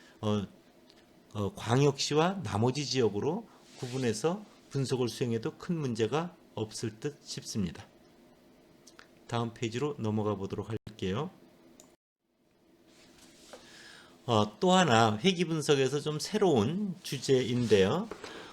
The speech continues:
어, 뭐냐면은, 어, 이것은 이제 조금 오래된 자료이긴 한데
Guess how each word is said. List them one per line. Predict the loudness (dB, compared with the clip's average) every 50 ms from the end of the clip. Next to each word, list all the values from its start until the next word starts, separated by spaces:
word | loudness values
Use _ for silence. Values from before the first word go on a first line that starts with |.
| -12 -4
어, | 0 0 0 0
뭐냐면은, | 2 2 2 4 4 2 2 2 0 0 0 0 -2 -4 -6 -12 -20 -20 -20 -20 -20 -20 -10 -2 2
어, | 4 4 4
이것은 | 2 2 2 2 2 2 0 -2 -2
이제 | -2 0 2 4 6 6 6 4 2
조금 | -2 -2 0 0 0 2 2
오래된 | 4 4 4 6 4 4 4 4
자료이긴 | 2 2 4 4 2 2 0 -2
한데 | -2 -2 -2 -2 2 4 4 4 4 2 -4